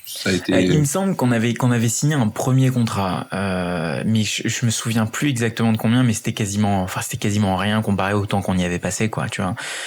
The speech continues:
Speaker 2: Euh,
Speaker 1: Ouais.
Speaker 2: mais, mais ouais, on avait, on avait fait un one shot, je crois,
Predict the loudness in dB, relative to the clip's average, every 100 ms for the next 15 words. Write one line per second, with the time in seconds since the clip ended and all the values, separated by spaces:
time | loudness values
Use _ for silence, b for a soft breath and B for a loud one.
0 | B B -4 -2 2 2 2 2 2 2
1 | 4 4 4 2 2 4 4 4 2 2
2 | 2 4 4 2 -2 -2 -8 -4 -4